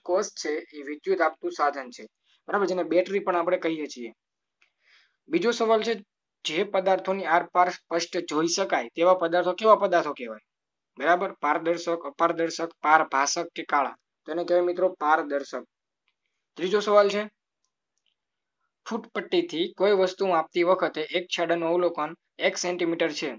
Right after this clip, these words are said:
ત્યારે બીજા છેડાનું અવલોકન તેર પોઇન્ટ બે સેન્ટીમીટર છે, તો વસ્તુની લંબાઈ કેટલી થશે? આ રીતનો એમ સી ક્યુ આપ્યો છે, તો જવાબ કેટલો આવશે? બરાબર, બાદબાકી તમારે કરવાની છે, જવાબ આવશે બાર પોઇન્ટ બે. ઓપ્શન નંબર બી આવશે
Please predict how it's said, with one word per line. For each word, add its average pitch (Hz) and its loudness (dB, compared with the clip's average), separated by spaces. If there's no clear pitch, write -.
ત્યારે 143 -4
બીજા 175 2
છેડાનું 170 0
અવલોકન 165 -2
તેર 175 2
પોઇન્ટ 180 0
બે 180 2
સેન્ટીમીટર 160 -4
છે, 151 -6
તો 135 -6
વસ્તુની 180 -2
લંબાઈ 175 0
કેટલી 156 -6
થશે? 170 -4
આ 139 2
રીતનો 175 -2
એમ 170 -2
સી 180 -2
ક્યુ 180 4
આપ્યો 196 0
છે, 135 -10
તો 135 -12
જવાબ 156 0
કેટલો 185 0
આવશે? 170 2
બરાબર, 190 2
બાદબાકી 170 2
તમારે 165 -4
કરવાની 190 -2
છે, 135 -14
જવાબ 160 -4
આવશે 156 -6
બાર 147 0
પોઇન્ટ 139 -6
બે. 135 -6
ઓપ્શન 135 -12
નંબર 156 -6
બી 165 -2
આવશે 175 -6